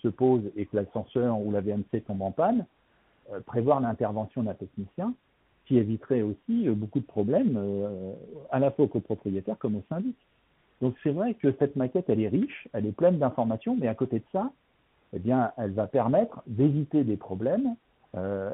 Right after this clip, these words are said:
et de, de pouvoir réagir avant que le problème arrive. Et je pense que pour le syndic, c'est,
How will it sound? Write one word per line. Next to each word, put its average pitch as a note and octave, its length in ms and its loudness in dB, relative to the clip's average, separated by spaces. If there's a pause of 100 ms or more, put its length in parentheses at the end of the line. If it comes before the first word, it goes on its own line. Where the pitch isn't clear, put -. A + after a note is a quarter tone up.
et A#2+ 100 -2
de, A#2 140 -2
de A2 140 -2
pouvoir A2 380 0
réagir C3 500 2 (100)
avant B2+ 300 2
que B2 140 -4
le - 20 -2
problème C3 360 -2
arrive. A2 280 -4 (400)
Et F2+ 60 -14 (100)
je - 120 -10
pense C3+ 280 0
que - 100 -10
pour A2 220 -4
le G#2 180 -4
syndic, B2+ 280 -4 (160)
c'est, F#2 120 -6